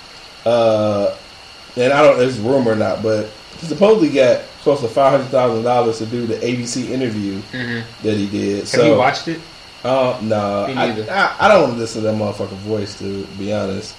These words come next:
Speaker 1: I just, it's, it's troubling to me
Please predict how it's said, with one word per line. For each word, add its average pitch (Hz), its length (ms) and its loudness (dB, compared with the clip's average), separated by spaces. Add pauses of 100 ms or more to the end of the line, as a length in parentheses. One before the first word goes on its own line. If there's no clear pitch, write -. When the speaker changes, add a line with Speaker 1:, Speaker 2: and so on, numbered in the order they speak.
Speaker 1:
I 104 100 -8
just, 107 360 -6 (1160)
it's, 107 340 -6 (1000)
it's - 280 -6
troubling 104 420 0
to 95 60 -8
me 98 300 -8